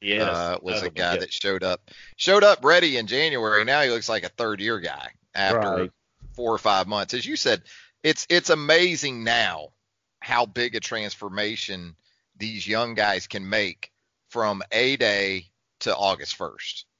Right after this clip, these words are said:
Speaker 2: And, and because of what you talked about, the nutrition plan that's in place,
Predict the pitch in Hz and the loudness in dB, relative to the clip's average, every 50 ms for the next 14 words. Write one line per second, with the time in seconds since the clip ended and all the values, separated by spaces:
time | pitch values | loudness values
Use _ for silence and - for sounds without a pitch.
0 | _ - 92 95 95 92 98 - - 107 107 95 110 104 - - 143 139 147 131 | _ -8 -4 -4 -4 -4 -6 -4 -4 -4 -4 -4 -8 -8 -2 0 2 2 2 2
1 | 117 123 113 95 95 107 117 110 - - 117 117 - - 156 170 220 262 - - | 2 0 0 0 -2 -2 -4 -2 -2 -4 -10 -8 -4 -2 0 0 0 -2 -4 -6
2 | 95 85 87 82 73 78 - - - - - - _ _ - 113 113 113 117 113 | -4 -2 -2 -2 -4 -6 -10 -14 -20 -20 -20 -20 _ _ -6 -4 -4 -4 -4 -4
3 | - - 143 147 143 - - 131 104 - - 110 104 101 98 95 90 90 92 - | -2 -2 0 0 0 0 -2 -6 -6 -4 0 0 2 2 2 0 -2 -4 -6 -6
4 | - - 98 90 87 - - 95 95 90 90 87 85 95 - - - - | -6 -6 -6 -6 -8 -6 -2 0 0 2 0 0 -2 -6 -8 -10 -10 -10